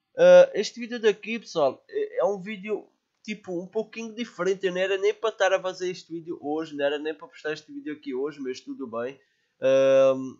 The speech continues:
deu tempo, eu estou a conseguir agora gravar. Eu estou já a adiantar já alguns vídeos, já, já estou a renderizar também já alguns vídeos também aqui para o canal, só para avisar aí, talvez o canal volte à ativa antes do dia cinco.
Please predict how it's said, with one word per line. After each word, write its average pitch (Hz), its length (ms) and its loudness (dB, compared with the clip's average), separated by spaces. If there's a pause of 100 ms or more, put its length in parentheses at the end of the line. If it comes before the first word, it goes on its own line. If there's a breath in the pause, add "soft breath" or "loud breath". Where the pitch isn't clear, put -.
(120)
deu 156 240 -6
tempo, 165 560 -6
eu 135 80 -2
estou 143 160 -8
a - 20 -14
conseguir 147 420 -8
agora 139 300 -2
gravar. 139 680 -2 (220)
Eu 127 100 -8
estou 143 420 -6 (100)
já 147 260 0
a 151 160 -2
adiantar 139 440 -4
já 139 120 -4
alguns 135 360 -6
vídeos, 131 380 -12
já, 127 160 -6
já 123 80 -12
estou 123 240 -14
a 123 80 -16
renderizar 123 400 -14
também 123 260 -12
já 127 120 -8
alguns 131 360 -10
vídeos 139 360 -14
também 131 240 -12
aqui 139 160 -14
para 131 160 -14
o - 20 -14
canal, 113 340 -6
só 143 160 -10
para 147 180 -8
avisar 139 300 -6
aí, 143 220 -6 (160)
talvez 156 720 -2 (340)
o 139 280 -6
canal 139 360 0
volte 139 520 -4
à 131 100 2
ativa 131 540 -4
antes 160 280 -4
do 143 160 -12
dia 135 200 -6
cinco. 135 600 -12